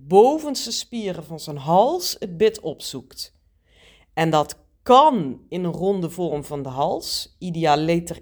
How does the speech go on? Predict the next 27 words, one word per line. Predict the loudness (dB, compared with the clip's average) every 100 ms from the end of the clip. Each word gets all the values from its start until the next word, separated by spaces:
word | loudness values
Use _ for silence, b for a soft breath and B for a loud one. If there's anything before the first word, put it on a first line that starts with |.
| -4
is | -2 -2
dat | -2 -4 -2
ook | -6 -4
zo. | -4 0 0 0
Dat | -2 -4
heet | -4 -6 -6
dan | -10 -6 -4
nageeflijk | -4 -6 -4 -4 -4 -6 -6
zijn, | -6 -4 -2 -2
maar | -4 -4
dat | -6
hoeft | -4 -4 -4 -2
niet. | -2 -2 -4 -16 B B B B B
Hij | -2 -2 -4
kan | 0 2 2 -2 -6
aan | 2 2 2
de | 0
hand | 0 -2 -4
zijn, | -4 -2 -2
dat | -2 -2
doen | -2 -2
die | 0
jonge | 2 0 0
paarden, | 0 2 2 2 0 -2 -2
over | 0 0 -2
de | -6
bovenlijn | -2 4 4 4 0 -2 0 0 0 -4 -10